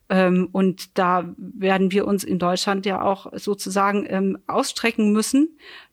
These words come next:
um auf der Höhe der Zeit zu bleiben. Und ich möchte gern dafür sorgen, dass das so ist. Also ich habe ein ganz hohes Interesse dran, dass wir nicht,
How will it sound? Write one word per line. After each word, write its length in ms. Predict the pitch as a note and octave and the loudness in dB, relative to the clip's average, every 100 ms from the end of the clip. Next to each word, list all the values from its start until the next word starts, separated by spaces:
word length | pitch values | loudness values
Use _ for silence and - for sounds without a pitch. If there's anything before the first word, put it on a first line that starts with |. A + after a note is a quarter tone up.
| - | 0
um 280 | A3 B3 A#3+ | 4 4 2
auf 200 | G3+ G#3 | 0 0
der 140 | - G3 | 2 2
Höhe 220 | A3 G#3 | 4 4
der 160 | G3+ - | 2 0
Zeit 260 | G#3 G#3 | 0 0
zu 100 | - | -2
bleiben. 380 | G#3+ A#3 B3 F#3 | 0 2 4 2
Und 180 | E3+ - | 0 0
ich 160 | G#3+ | 0
möchte 380 | A3 A3+ A#3+ A3 | 2 2 2 0
gern 260 | G3+ G#3+ B3 | 2 4 2
dafür 260 | A3+ G3 | 2 0
sorgen, 440 | F3 F#3 G3+ G#3 F#3+ | 2 2 2 2 0
dass 160 | F#3+ | -2
das 140 | - F3 | 0 0
so 160 | G3 | 2
ist. 340 | G3 E3+ - - | 2 0 -2 -6
Also 200 | - F3 | -4 -2
ich 180 | F3+ F#3+ | -2 -2
habe 180 | G3 - | -2 0
ein 180 | F3+ F3+ | 0 2
ganz 320 | G#3 A#3 - | 0 0 2
hohes 200 | G#3 - | 0 2
Interesse 420 | G3 - F#3+ F3+ | -4 -4 -6 -6
dran, 320 | - F3 F3+ - - - - | -2 0 0 -4 -18 -14 -4
dass 180 | F3+ - | -2 2
wir 300 | F#3+ F#3 - | 2 2 2
nicht, 420 | G3+ G#3+ - | 2 2 -2